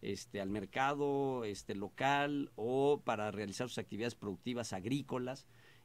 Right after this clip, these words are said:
Y, pues, estas personas estaban en una condición, eh, de, pues, tener que verificar, pero sin un centro de verificación cercano, etcétera. Entonces,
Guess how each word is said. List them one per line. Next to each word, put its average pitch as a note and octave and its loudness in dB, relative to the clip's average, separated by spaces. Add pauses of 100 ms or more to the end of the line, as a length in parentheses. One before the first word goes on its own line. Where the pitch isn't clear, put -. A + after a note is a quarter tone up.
Y, C#3 -6
pues, D3+ 0
estas G3 0
personas F3+ -2
estaban E3+ 0 (120)
en A#2+ -4
una C#3 -2
condición, C3+ -2 (100)
eh, G2+ -4
de, F#2 -4
pues, - -14
tener B2 0
que E3+ -2
verificar, B2+ -2
pero A2 -6
sin G#2+ -6
un A#2+ -2
centro B2 -6
de A#2 -4
verificación G#2 -8
cercano, C#3+ 0
etcétera. G#2+ -4
Entonces, B2+ 0